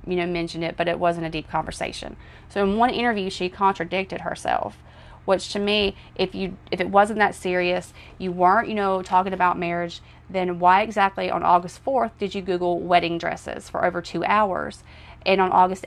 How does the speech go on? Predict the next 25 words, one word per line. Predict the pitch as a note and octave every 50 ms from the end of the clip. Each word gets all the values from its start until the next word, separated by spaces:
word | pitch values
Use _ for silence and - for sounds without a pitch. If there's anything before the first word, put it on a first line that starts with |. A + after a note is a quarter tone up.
| -
eighth, | - A3 G#3+ G#3 F#3+ - -
why | G3 F#3+ F#3 F#3+
did | F#3+ G3 F#3+
you | G3
Google | F#3 F#3 F3+ F3 F3 F3 F3 F3
marrying | F3+ F3+ F3 F3 F3 E3+ E3+ E3+
your | E3+ F3
mistress? | E3+ E3+ E3+ E3+ - - - C#2 B1+ - - - - - - - - - - - - - - - - -
Those | F3 F3 F#3 F#3+ G#3 A3 - - -
two | - - C4 B3 A#3+ A#3+ A3
Google | - F#3+ A3 A#3+ B3 A#3+
searches | A3+ - G3 F#3+ F#3 F#3 F3+ -
prove | - - - A3+ A#3 A#3+ A#3 G#3+ F#3+
that | F#3+ F3+ F3 F3 - - - - - - -
they | E3+ E3
did | D#3+ - E3 F#3 A3
talk | - A#3 G#3 G3
about | F#3 F#3 F3 - -
marriage, | E3 D#3+ E3 E3 E3+ E3 E3
or | - - D#3+
she | D#3 - - - - G3+
was | B3+ C#4+ B3 -
thinking | - D#3 D#3+ - D#3+
about | D#3 D#3 D#3 - -
marriage, | D#3 D3+ D#3 D#3+ E3 F3 F3+ -